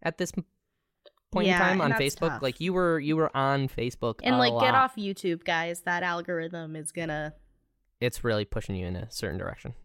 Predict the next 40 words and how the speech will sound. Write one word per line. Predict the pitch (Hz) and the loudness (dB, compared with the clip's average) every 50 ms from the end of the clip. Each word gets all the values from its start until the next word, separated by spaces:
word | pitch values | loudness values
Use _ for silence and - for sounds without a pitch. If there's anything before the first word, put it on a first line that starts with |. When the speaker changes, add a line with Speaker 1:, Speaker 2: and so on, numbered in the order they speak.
| - _ _ _ - 226 | -20 _ _ _ -6 -2
Speaker 1:
and | 202 208 | 0 2
you, | 185 202 | 2 2
Speaker 2:
Mm-hmm. | 208 208 208 | 2 2 2
Speaker 1:
that | 220 220 208 | 2 0 0
you | 226 | -4
don't | 185 180 165 | -6 -6 -6
wanna | - - - | -4 -4 -4
be | 220 220 185 | -4 -2 -2
pushed. | 196 196 190 | -4 -4 -4
Speaker 2:
Mm-hmm. | 185 160 170 - _ _ _ _ _ _ _ _ _ _ _ - - | -4 -6 -8 -10 _ _ _ _ _ _ _ _ _ _ _ -4 -2
Speaker 1:
Um, | 139 135 131 127 123 120 117 113 110 110 196 | 0 2 2 2 2 0 0 -2 -2 -2 0
Speaker 2:
Yeah. | 185 165 151 170 - _ | 0 0 -2 -2 -6 _
Speaker 1:
and | - 143 147 147 - | -2 -2 -2 0 0
so | - 175 160 | 2 2 2
I | 160 | 4
know | 160 160 165 165 170 170 156 | 4 4 4 4 4 4 4
that | 156 151 - 131 | 2 0 0 0
Ed | 131 123 120 113 | 2 2 2 0
was, | 113 113 117 113 110 107 104 101 98 101 - - - - - - _ _ _ _ _ _ _ _ _ - | -2 -2 -2 0 0 0 -2 -2 -4 -6 -8 -12 -16 -16 -18 -20 _ _ _ _ _ _ _ _ _ -10
was | - 127 127 117 | -4 -2 -2 -2
in | 123 - 156 147 135 135 127 | -2 0 0 2 2 2 2
the, | 120 117 110 107 104 104 - - | 2 0 0 0 -2 -2 -4 -2
in | 135 131 | -2 -2
the | 117 110 | -2 -2
throes | - - - 127 120 113 107 104 98 - | -4 -2 -2 0 0 0 0 -2 -4 -6
of | - 95 - - - | -8 -10 -10 -12 -14
this, | - - - - - - | -14 -14 -14 -16 -10 -4
like, | - 120 117 - | -4 -4 -2 -2
right | 135 139 151 143 131 110 | 0 2 2 2 2 0
in | 113 | -2
the | 110 | -4
middle | 104 101 - - 62 60 | -4 -6 -6 -6 -8 -10
of | 62 | -10
this. | - - - - - - 214 190 196 | -12 -14 -14 -14 -14 -12 -6 -2 0
Speaker 2:
Right, | 185 147 - - - - _ _ _ 277 262 | 0 0 0 -4 -12 -20 _ _ _ -20 -16
right, | 196 190 185 180 123 | -10 -4 -2 0 0
Speaker 1:
At | 117 | 0
its | 110 - - | -2 -4 -4
Speaker 2:
right. | - | -4
Speaker 1:
peak. | - - 85 - - - - | -4 -4 -6 -12 -16 -20 -20